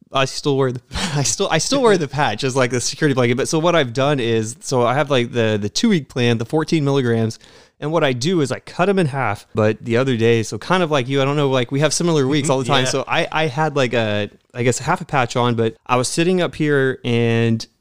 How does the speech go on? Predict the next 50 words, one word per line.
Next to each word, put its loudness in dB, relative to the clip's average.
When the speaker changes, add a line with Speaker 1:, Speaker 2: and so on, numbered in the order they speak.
Speaker 1:
and 0
I 4
was, 0
like, 0
doing 2
my 4
work. -2
And 0
all 4
of 0
a -4
sudden 0
I 0
just -2
got, 0
like, -8
super 0
sweaty 0
and 0
I 0
got, -4
like, -8
Speaker 2:
Yeah. -6
Speaker 1:
really 0
sick. 0
I 2
was -2
like, -2
"Oh -4
God, -2
I 0
have 2
coronavirus." -2
<laughs> -
I 2
was 0
like, 0
"Oh 0
God, 0
I 2
don't 0
feel, -4
like, 0
why 2
am -2
I," -2
I 0
was 0
like, 2
"Ugh." 0